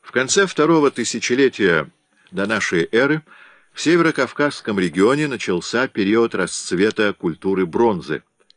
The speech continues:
который, видимо, продолжался в течение всего первого тысячелетия до нашей эры. Кобан в Осетии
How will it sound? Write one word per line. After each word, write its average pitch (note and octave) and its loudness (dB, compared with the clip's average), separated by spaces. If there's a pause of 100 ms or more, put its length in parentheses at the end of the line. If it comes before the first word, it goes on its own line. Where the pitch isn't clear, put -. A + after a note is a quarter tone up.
(140)
который, D3 0
видимо, C3+ -2
продолжался F#2+ -2
в - -12
течение G#2 -2
всего A2 0 (320)
первого A#2+ 2
тысячелетия F#2+ -2 (200)
до D#2 -4
нашей E2 -4
эры. D2 -4 (600)
Кобан D3 2
в C#3+ -2
Осетии C3+ 0